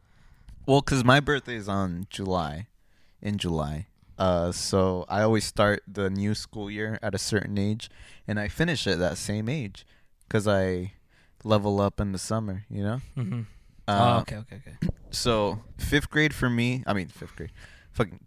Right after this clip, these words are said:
Speaker 1: kinder for me, I was five. First grade, six. Second grade, seven. So on
Speaker 2: Okay,
Speaker 1: and so
Speaker 2: so
Speaker 1: forth.
Speaker 2: six. Yeah.
Speaker 1: Yeah, but
Speaker 2: Yeah,
Speaker 1: anyway.
Speaker 2: I don't know. I just
Speaker 1: What were you
Speaker 2: didn't,
Speaker 1: saying?
Speaker 2: I was so timid that I didn't say anything. Yeah, I just, I know it was just random. I don't know.
Speaker 1: Uh,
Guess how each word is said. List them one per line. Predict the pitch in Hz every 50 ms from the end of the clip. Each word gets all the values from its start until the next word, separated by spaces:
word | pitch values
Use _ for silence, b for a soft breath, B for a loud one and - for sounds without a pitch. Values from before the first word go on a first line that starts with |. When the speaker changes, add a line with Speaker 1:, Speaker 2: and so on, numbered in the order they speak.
| -
Speaker 1:
kinder | - 143 160 175 170 -
for | - 135 123
me, | 117 113 110 107 107 110 -
I | 101
was | 98 95 92 -
five. | - - 98 92 87 82 80 - - - - - _ _ _ _ _ _
First | - - 107 107 98 - -
grade, | - 104 101 -
six. | - - - 113 113 117 - -
Second | - - - 98 - - 92 92 -
grade, | 87 80 -
seven. | - - 101 101 92 95 90 90
So | - - -
on | -
Speaker 2:
Okay, | 87 -
Speaker 1:
and | -
so | 107 - 87 85
Speaker 2:
so | 85 -
Speaker 1:
forth. | 90 87 104
Speaker 2:
six. | 101 - - - - - - -
Yeah. | - 107 104 107 - _ _ _ _ _ _ _ _ -
Speaker 1:
Yeah, | - 76 73 85 101 -
but | - -
Speaker 2:
Yeah, | -
Speaker 1:
anyway. | 101 104 143 131
Speaker 2:
I | 139
don't | 143 139
know. | 131 123
I | 123 127 131
just | 127 113
Speaker 1:
What | 117
were | 127
you | 127 120
Speaker 2:
didn't, | 110
Speaker 1:
saying? | 131 127 120
Speaker 2:
I | 120 123
was | 127 120
so | - 123 117
timid | - - 117 113 120 110 104
that | 104 101 101
I | 101 101
didn't | - 104 101 -
say | - 117
anything. | 113 107 104 -
Yeah, | 156 190 202 175
I | 165
just, | 180 180 170 165
I | 165
know | 151 156
it | 156
was | 147
just | 139 117
random. | 113 107 110 117 117 117 117 -
I | 131 113
don't | 113 107 107
know. | 117 117 b b b b b b -
Speaker 1:
Uh, | 113 107 98 92 98